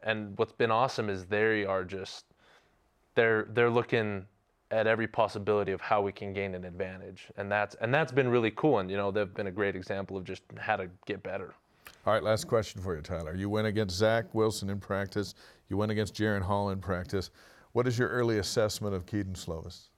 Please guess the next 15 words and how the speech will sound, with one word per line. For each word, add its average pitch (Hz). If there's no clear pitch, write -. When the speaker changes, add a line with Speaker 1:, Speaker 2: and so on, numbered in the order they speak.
Speaker 1:
He's 110
a 110
good 113
quarterback. 113
Yeah, 101
absolutely. 101
He's 92
a 95
good 131
Speaker 2:
Meaning? 127
Speaker 1:
quarterback. 113
He's 117
smart. 101
So, 104
I, 104